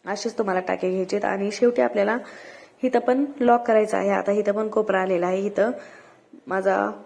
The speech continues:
माझी हात शिलाई करून झालेली आहे, तर मी इथं जो कोपरा आहे तिथं पण मी आता धागा जो आहे तो लॉक करणार आहे, जेणेकरून शिलाई उसवणार नाही आपली. आणि लॉक करताना हा जो आपला इथं फॉल संपलेला आहे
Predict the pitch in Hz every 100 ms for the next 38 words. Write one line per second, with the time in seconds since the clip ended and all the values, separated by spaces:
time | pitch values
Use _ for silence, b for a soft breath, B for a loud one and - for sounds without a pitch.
0 | - _ - 202 208 202 214 226 - 226
1 | 214 214 208 208 196 175 175 196 196 190
2 | 196 202 - 202 208 226 226 220 202 196
3 | 185 180 196 190 202 196 190 196 240 B
4 | B B B 208 226 208 214 202 185 185
5 | 202 220 233 240 202 190 170 180 202 202
6 | 190 190 196 208 196 190 190 185 - 175
7 | 175 170 202 208 175 185 220 277 B B
8 | B B _ _ _ _ _ _ _ -
9 | 226 240 262 269 - - 220 226 240 220
10 | 226 214 220 214 214 214 214 - 196 196
11 | 208 196 190 185 190